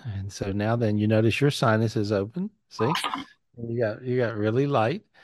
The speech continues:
Uh, he did too. You're just empathing what's happening to him. And now he's, he's feel how your feet are all really on fire. Uh, and so his feet are really on fire. Uh, and I feel him getting brighter and brighter. He's a sweetheart. Wow.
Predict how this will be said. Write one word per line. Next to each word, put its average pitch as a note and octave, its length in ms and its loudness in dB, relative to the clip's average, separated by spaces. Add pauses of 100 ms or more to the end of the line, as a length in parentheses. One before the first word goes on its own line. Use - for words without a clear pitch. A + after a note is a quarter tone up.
(300)
Uh, G#2 160 0
he G2 200 -2
did C#3+ 280 0
too. B2 360 0
You're C3 200 0
just A2+ 220 -2
empathing B2 520 2
what's A#2 220 -2
happening A2 380 -2
to C#3+ 40 0
him. A2+ 300 -2
And G2+ 80 -6
now F#2+ 160 -2
he's, A#2+ 280 -2
he's G#2+ 300 -4 (120)
feel A#2+ 100 4
how G#2+ 80 6
your A#2 180 2
feet A#2 240 -2
are F2+ 160 0
all F2 220 -6
really B2 300 2
on F2+ 160 -4
fire. F#2 440 -4 (480)
Uh, G#2+ 220 2
and G#2+ 200 -4
so A2 300 -2
his A2 480 0
feet A2 380 0
are F#2+ 260 -4
really F#2+ 320 0
on F2 140 -6
fire. F#2 420 -6 (420)
Uh, G#2+ 420 0 (100)
and G#2 360 -4
I A#2+ 200 -4
feel A#2+ 300 -2
him G#2+ 200 0
getting G#2+ 360 -2
brighter G#2+ 420 0
and G2+ 100 -6
brighter. A2 300 -2
He's F3+ 220 0
a A#3 100 0
sweetheart. G#2+ 880 -2
Wow. G2+ 500 -2